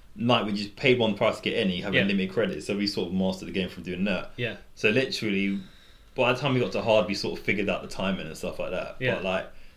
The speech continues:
Speaker 1: you got, um, sometimes it'll fluke you out 'cause, like, the pad will move
Speaker 2: Yeah.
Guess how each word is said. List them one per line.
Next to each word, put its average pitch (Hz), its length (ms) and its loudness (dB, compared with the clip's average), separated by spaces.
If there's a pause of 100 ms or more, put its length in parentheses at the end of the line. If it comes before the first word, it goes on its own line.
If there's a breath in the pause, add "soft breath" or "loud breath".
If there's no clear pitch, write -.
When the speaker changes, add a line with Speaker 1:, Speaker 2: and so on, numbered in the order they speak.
(300 soft breath)
Speaker 1:
you 120 120 0
got, - 240 -2
um, 113 400 0 (120)
sometimes 131 440 4
it'll 113 140 0
fluke 131 360 0
you 123 160 6
out 139 260 4
'cause, 117 200 -2
like, 98 280 2
the 107 80 -4
pad 151 240 2
will 131 80 2
move 120 480 2
Speaker 2:
Yeah. 123 200 6